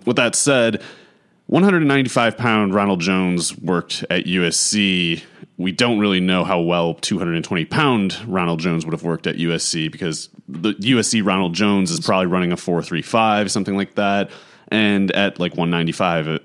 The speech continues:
as I said. So two hundred and twenty, uh, you know, if he, if he's still running, like, a four four five at two twenty, then that's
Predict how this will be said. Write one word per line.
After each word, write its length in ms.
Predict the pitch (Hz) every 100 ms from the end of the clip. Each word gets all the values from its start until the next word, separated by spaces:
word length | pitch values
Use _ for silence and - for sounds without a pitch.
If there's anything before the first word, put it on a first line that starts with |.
| -
as 140 | 80
I 40 |
said. 340 | 82 90 87 78
So 280 | - 85 82 - - -
two 180 | - 208
hundred 160 | 202
and 100 | 165
twenty, 480 | 135 165 165 160 147 147 - - - _ -
uh, 340 | 107 107 92 107
you 100 | 147
know, 80 | 139
if 60 |
he, 240 | 175 165 151
if 80 |
he's 220 | 165 208 -
still 320 | - 165 135
running, 340 | 117 120 113
like, 220 | 107 101
a 180 | 98 90
four 440 | - - - 101 98
four 380 | - 101 92
five 460 | 90 - 87 90 95
at 160 | 87 85
two 160 | 98
twenty, 380 | 87 90 85 98
then 120 | 80
that's 220 | 82 85